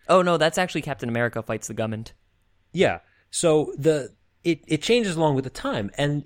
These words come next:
Speaker 2: in as much as these episodes draw on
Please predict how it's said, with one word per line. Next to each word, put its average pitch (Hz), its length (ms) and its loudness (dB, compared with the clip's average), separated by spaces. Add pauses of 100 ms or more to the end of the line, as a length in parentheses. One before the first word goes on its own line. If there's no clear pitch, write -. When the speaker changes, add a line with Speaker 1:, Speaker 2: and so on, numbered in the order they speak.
Speaker 2:
in 262 140 0
as 190 200 0
much 160 300 -2
as 123 560 -4 (540)
these 151 600 -6 (140)
episodes 113 840 -4 (480)
draw 117 480 -2
on 104 560 -2